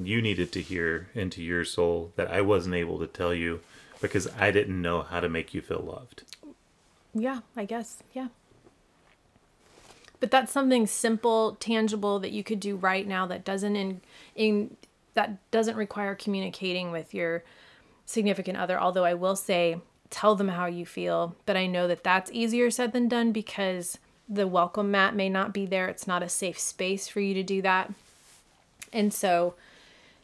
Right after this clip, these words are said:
Speaker 2: it's a place to start. Something tangible that you can do. It's a place to start. But know that there is hope. And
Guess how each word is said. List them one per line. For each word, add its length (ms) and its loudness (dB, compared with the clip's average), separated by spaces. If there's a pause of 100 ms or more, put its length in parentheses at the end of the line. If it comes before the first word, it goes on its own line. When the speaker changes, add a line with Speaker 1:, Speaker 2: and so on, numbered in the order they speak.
(1160)
Speaker 2:
it's 280 4
a 60 -2
place 320 0
to 80 -6
start. 480 -2 (340)
Something 320 0
tangible 500 0
that 120 -2
you 100 -4
can 200 -6
do. 380 -4 (100)
It's 100 -10
a 40 -4
place 240 -10
to 100 -14
start. 380 -12 (1000)
But 140 -2
know 140 6
that 120 2
there 160 4
is 200 4
hope. 400 -2 (460)
And 420 -6